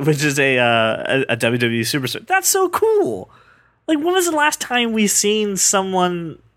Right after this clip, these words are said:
How, when was the last time we see those two cultures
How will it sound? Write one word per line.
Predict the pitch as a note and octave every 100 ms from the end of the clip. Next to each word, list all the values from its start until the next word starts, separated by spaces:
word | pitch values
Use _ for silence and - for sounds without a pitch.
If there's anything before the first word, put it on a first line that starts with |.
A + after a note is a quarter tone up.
| -
How, | - E3
when | F3+
was | C4+ F4
the |
last | B3+
time | A#3+
we | G#3+
see | - G#3+
those | D#3 D3+ F3
two | - F3+
cultures | - D#3+ D#3+ D#3 C#3 B2+ -